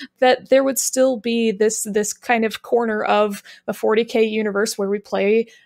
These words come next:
uh, you know, forty K the miniatures version of the game, and Games Workshop recognizes that that's on a good path and it's, and it's okay where it's going. I also wonder if that this entire, uh, conversation is just a moot point because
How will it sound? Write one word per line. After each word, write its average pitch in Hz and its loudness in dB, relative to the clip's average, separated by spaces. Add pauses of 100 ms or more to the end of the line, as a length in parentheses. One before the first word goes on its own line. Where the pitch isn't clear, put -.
(140)
uh, 202 0
you 208 -8
know, 190 -4 (120)
forty 190 -8
K 202 -2
the 208 -4
miniatures 214 -4
version 226 -2
of 277 -2
the 349 -4
game, 226 0
and 320 -2 (400)
Games 285 0
Workshop 285 -2
recognizes 254 0
that 214 -2
that's 220 0
on 214 2
a - -2
good 190 -2
path 190 -2
and 180 -6
it's, - -6
and 190 -2
it's 180 -4
okay 202 -2
where 190 0
it's 190 -6
going. - -6 (320)
I 269 -2
also 381 2
wonder 247 4
if 214 0
that 208 0
this 214 0
entire, 208 -2 (440)
uh, 202 0 (340)
conversation 214 0
is 196 -6
just - -8 (300)
a 214 -4
moot 226 -2
point 226 0
because - -4